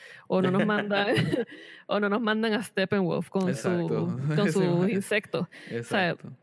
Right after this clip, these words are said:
Speaker 1: ellos van trabajando desde lo terrenal a lo, a lo celestial para
Speaker 2: Ujú.
Speaker 1: ir entonces a lo místico, regresar a lo terrenal para entonces movernos a lo espacial.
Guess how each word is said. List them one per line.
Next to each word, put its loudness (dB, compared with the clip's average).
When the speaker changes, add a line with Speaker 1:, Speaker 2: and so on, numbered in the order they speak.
Speaker 1:
ellos 0
van -4
trabajando -6
desde -4
lo -4
terrenal -4
a 0
lo, -2
a 0
lo 0
celestial -2
para 0
Speaker 2:
Ujú. -10
Speaker 1:
ir -4
entonces -6
a 0
lo 0
místico, -6
regresar -4
a 0
lo 0
terrenal -2
para 0
entonces -8
movernos -2
a 2
lo 4
espacial. -4